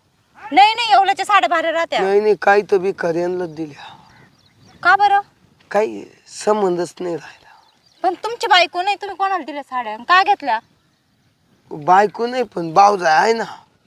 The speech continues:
Speaker 1: मग माझं तर आत्ता लग्न झालं.
Speaker 2: तू आत्ता झालं, तू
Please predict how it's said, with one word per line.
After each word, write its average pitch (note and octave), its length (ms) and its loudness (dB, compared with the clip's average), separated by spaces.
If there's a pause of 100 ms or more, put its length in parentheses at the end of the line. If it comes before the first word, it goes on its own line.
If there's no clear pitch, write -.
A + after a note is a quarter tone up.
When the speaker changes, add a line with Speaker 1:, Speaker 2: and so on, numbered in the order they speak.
(160)
Speaker 1:
मग D#4 120 -4
माझं G#4 260 2
तर G#4 120 -2
आत्ता A4 240 0
लग्न A4+ 340 -2
झालं. D4+ 380 2 (840)
Speaker 2:
तू F#3 60 -4
आत्ता G3 460 0
झालं, E3 480 2
तू F3 300 -2